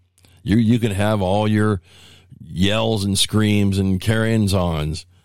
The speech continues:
but it just doesn't mean anything to me. Fierce, number thirteen. Fierce. These are savage people.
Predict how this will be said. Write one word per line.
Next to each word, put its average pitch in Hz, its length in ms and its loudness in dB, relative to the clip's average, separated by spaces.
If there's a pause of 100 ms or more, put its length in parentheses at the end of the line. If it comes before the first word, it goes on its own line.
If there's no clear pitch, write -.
(260)
but 90 300 -4
it 87 140 -2
just 87 240 -2
doesn't 82 340 -2
mean 82 220 0
anything 78 520 -6
to 80 120 -8
me. 67 360 -10 (500)
Fierce, - 680 -2
number 92 280 -2
thirteen. 90 840 -4
Fierce. 104 680 -4 (300)
These 92 240 0
are 87 100 -4
savage 92 800 -4
people. - 540 -8